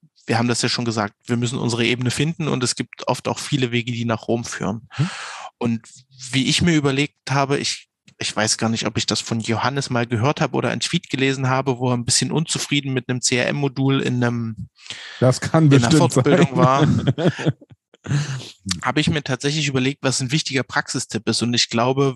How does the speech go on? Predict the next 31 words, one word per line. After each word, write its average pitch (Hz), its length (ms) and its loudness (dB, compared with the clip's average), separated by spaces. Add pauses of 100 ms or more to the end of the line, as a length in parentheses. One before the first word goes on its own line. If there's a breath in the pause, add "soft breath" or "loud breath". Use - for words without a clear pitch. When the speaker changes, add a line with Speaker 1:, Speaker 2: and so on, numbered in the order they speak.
Speaker 1:
wie, 123 360 0 (640 loud breath)
wie 120 460 -4
wir 120 140 2
einen 117 260 -4
guten 135 300 -2
Weg 160 200 2
finden 127 320 -2
könnten, 131 440 -2
ist, - 280 0 (360 loud breath)
reflektiert 131 640 -2
euch 156 120 2
mal 131 160 0
selber 156 400 2
und 143 180 -6 (160)
gibt - 360 -6
es - 600 0 (400)
Situationen, 127 840 0
Prozeduren 143 760 -2
oder 135 300 -2
wie 143 120 -2
auch - 180 -6
immer, 143 280 0
wo 135 60 2
ihr 135 180 0
immer 170 240 2
wieder 143 180 0
Probleme 120 540 -2
habt? - 300 -8 (580 loud breath)
Warum 135 280 0
auch 127 140 -2
immer. 120 380 2